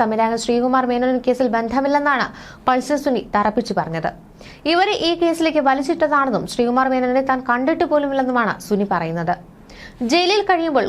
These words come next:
കൊലപ്പെടുത്താൻ ശ്രമം നടന്നതായുള്ള നിർണായക വിവരവും പൾസർ സുനി പങ്കുവെക്കുന്നുണ്ട്. തന്നെ അടിച്ചു നശിപ്പിച്ചുവെന്നും ഇയാൾ പറയുന്നു. ഇതിനു ശേഷമാണ് ദിലീപിന് കത്തയച്ചതെന്നും ഇതോടുകൂടിയാണ് കൊലപാതക ശ്രമം അവസാനിപ്പിച്ചതെന്നും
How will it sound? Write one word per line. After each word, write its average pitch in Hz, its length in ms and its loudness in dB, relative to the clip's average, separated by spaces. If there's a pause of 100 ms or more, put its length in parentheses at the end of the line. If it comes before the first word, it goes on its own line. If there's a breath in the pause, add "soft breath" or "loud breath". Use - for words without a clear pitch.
കൊലപ്പെടുത്താൻ 254 580 0
ശ്രമം 277 240 0
നടന്നതായുള്ള 269 560 0
നിർണായക 294 340 0 (120)
വിവരവും 277 360 2
പൾസർ 226 300 0
സുനി 226 160 -2 (100)
പങ്കുവെക്കുന്നുണ്ട്. 180 680 -2 (680 loud breath)
തന്നെ 320 220 2 (140)
അടിച്ചു 269 340 0
നശിപ്പിച്ചുവെന്നും 294 680 0 (100)
ഇയാൾ 208 260 2
പറയുന്നു. 165 320 -4 (400)
ഇതിനു 240 240 2 (120)
ശേഷമാണ് 262 440 2 (460 loud breath)
ദിലീപിന് 269 400 2
കത്തയച്ചതെന്നും 269 680 0 (180)
ഇതോടുകൂടിയാണ് 269 640 2
കൊലപാതക 254 400 2 (100)
ശ്രമം 247 240 -2 (120)
അവസാനിപ്പിച്ചതെന്നും 262 760 0